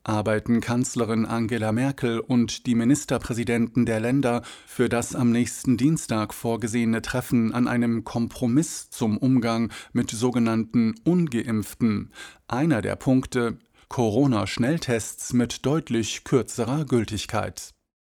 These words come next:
Am kommenden Dienstag werden die Ministerpräsidenten der Länder sich mit Kanzlerin Angela Merkel im Rahmen der Ministerpräsidentenrunde treffen,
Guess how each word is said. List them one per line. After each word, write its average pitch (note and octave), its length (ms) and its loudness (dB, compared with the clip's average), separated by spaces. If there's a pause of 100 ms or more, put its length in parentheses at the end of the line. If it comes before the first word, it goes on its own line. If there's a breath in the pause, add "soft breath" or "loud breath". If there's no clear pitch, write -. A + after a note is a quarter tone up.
(300)
Am A2 320 0
kommenden D3+ 520 4
Dienstag A2 840 -2
werden A#2 360 2
die A#2+ 80 2
Ministerpräsidenten A#2 1120 0
der A#2 140 2
Länder A#2+ 540 0
sich A#2+ 260 -2
mit A#2 180 0
Kanzlerin B2 640 0
Angela D3 400 0
Merkel A2 540 0 (260 loud breath)
im B2+ 120 4
Rahmen A#2 360 4
der A#2 140 2
Ministerpräsidentenrunde A2+ 1400 0
treffen, B2 580 2